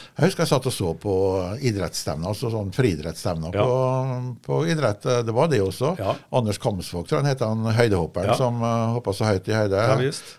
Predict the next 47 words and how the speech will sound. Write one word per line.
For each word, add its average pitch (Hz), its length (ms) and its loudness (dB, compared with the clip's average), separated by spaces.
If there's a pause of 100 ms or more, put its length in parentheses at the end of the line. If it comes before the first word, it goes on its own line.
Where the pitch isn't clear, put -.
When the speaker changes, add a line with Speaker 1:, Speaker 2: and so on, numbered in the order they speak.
(120)
Speaker 1:
Og 120 140 -4
en, 110 180 -2
eh, 104 640 2
Holmeiden 95 580 2
og 101 80 -2
sånn 131 140 -2
som 135 160 2
hoppet 117 260 0
også 135 160 -2
hø-, 143 380 0 (160)
høyt 135 160 -4
i 120 100 0
høyde. 104 220 4
Speaker 2:
Og, 131 80 2
og 120 80 2
en 131 100 -2
Hjelkrem. 139 560 2 (460)
Speaker 1:
Ja, 120 220 6 (180)
Speaker 2:
Eh, 156 140 6
Speaker 1:
i - 20 4
lengde. 147 380 6 (100)
Speaker 2:
i 131 80 4
leng-, 139 320 4
i 131 80 2
stille 139 400 0
lengde. 123 320 2
Speaker 1:
Stille 127 240 6
Speaker 2:
Han, 110 80 4
Speaker 1:
lengde. 117 160 4
Speaker 2:
han 127 160 4
hadde 139 160 0
vel 127 160 4
norgesrekorden. 95 720 0
Speaker 1:
Ja, 90 240 2
ja, 208 80 0
ja. 175 140 2
Speaker 2:
Eh, - 20 -4
Kristiansund 147 480 0
Speaker 1:
Ja. 107 80 2
Speaker 2:
der, 139 160 4
Hjelkrem. 151 400 4
Jeg 143 80 4
Speaker 1:
Ja. 143 60 0
Speaker 2:
husker 131 100 -2
ikke 131 220 0
fornavnet 131 400 4
hans. 196 240 -4